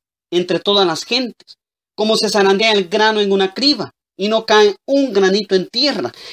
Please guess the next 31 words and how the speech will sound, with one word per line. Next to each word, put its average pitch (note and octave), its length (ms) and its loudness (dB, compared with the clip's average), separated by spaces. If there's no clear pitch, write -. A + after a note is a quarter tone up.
Y A#3 80 0
después E4 360 0
de G4+ 120 -2
que C4+ 100 -4
sea C4 220 -2
zarandeada, C#3+ 560 -4
después B3+ 360 -2
que E4+ 100 -4
sea D#4+ 200 0
movida A3+ 800 -2
por D#3+ 100 -12
lo, D3+ 140 -10
todo C4+ 200 -4
lo A#3 140 -8
que A#3+ 80 -4
hemos A3+ 320 -4
visto D4 340 0
en E3 60 0
esta E3+ 240 -4
serie, E3+ 480 0
por F3+ 100 -2
la E3 200 -4
palabra A3+ 420 -2
de F#3+ 120 -2
Dios, F#3+ 220 -2
por F3+ 160 -4
exaltar E3+ 640 -6
las A#3 120 -4
normas G#3+ 340 -6
y G3 60 -10
principios, F#3 720 -6